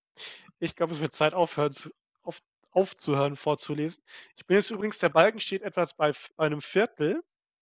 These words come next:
Also müsst ihr gleich ihr, äh, was ganz Spannendes auf der Kamera sehen.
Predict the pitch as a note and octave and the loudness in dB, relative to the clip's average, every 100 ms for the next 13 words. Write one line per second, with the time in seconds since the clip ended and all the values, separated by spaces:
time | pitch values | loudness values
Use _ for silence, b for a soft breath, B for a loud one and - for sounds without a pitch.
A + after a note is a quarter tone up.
0 | b b D#3+ D#3 F#3 - A3 F3+ F3+ A#3+ | b b -2 -2 -2 -4 -6 0 2 2
1 | - - E3+ F3 F3 b b b b b | 0 -6 -2 -2 -2 b b b b b
2 | _ _ D#3+ D#3+ - - B3+ - - A#3+ | _ _ 2 2 2 0 0 0 2 2
3 | G3+ D#3+ - D#3+ F#3+ G3+ D3 C#3 B2+ C#3+ | 2 -2 -4 -4 -2 0 0 -2 -4 -4
4 | G3+ | -4